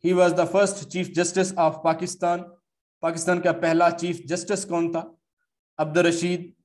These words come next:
गुलाम फरीद, गुलाम हुसैन, हिदायतुल्लाह, अयूब खान।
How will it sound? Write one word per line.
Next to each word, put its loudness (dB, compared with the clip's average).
गुलाम 2
फरीद, 0
गुलाम -2
हुसैन, -8
हिदायतुल्लाह, 2
अयूब 2
खान। -2